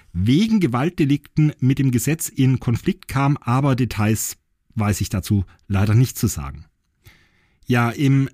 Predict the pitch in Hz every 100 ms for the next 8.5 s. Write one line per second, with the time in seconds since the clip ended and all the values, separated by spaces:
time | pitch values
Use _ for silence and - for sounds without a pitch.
0 | _ 110 113 165 208 196 170 - 135 113
1 | - 131 127 127 131 117 - 107 - -
2 | 107 92 90 104 - - 120 143 190 147
3 | 143 143 147 143 131 120 117 113 110 127
4 | 117 104 104 - 123 - 104 104 123 180
5 | 156 123 127 123 127 117 117 - 147 147
6 | 120 101 110 123 - 110 110 110 110 -
7 | - 107 131 127 113 110 117 107 113 -
8 | - 110 143 143